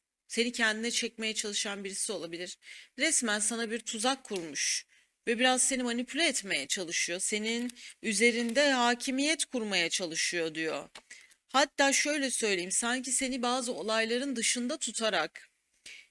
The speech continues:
e, senin üzerinde psikolojik oyun oynuyor. Belki o ilk başta baktığım, hani o gördüğüm şey,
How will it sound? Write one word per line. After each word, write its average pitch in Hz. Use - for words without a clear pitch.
e, 165
senin 262
üzerinde 202
psikolojik 254
oyun 240
oynuyor. 156
Belki 240
o 254
ilk 285
başta 214
baktığım, 247
hani 185
o 190
gördüğüm 208
şey, 190